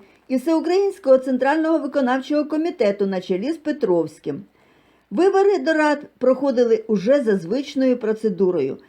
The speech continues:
яка забезпечила абсолютну перевагу більшовикам. У травні тисяча дев'ятсот двадцятого року відбувся четвертий всеукраїнський з'їзд рад.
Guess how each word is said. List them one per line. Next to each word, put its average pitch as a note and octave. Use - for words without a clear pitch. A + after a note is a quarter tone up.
яка G3+
забезпечила C4+
абсолютну D4
перевагу F3
більшовикам. E3
У C#4+
травні F#4+
тисяча D4
дев'ятсот G3+
двадцятого G3+
року D3
відбувся B3+
четвертий A3
всеукраїнський B3
з'їзд F#3
рад. C#3+